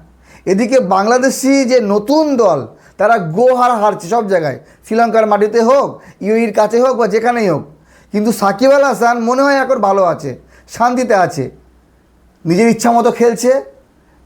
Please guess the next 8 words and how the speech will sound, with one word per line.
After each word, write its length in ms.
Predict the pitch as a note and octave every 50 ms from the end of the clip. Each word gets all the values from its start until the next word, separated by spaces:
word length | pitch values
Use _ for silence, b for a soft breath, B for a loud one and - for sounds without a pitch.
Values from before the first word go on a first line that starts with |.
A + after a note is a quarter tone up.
| D#3 E3
লিগগুলোতে 420 | G3 G#3+ F#3 F3+ A3 A#3+ A#3+ B3 A#3 A3+
পারফরমেন্স 340 | G#3+ G3+ G#3+ A#3+ B3 B3 A3+ G#3
দেখেন। 200 | A3+ A3 A#3+ C4 B3+ A3+
আজকে 160 | - - B3 B3 -
player 180 | - A#3+ B3+ C4+ C4+
of 40 | B3+ C4+
the 80 | C4 B3+ B3+
match, 240 | A3+ F#3 D3 -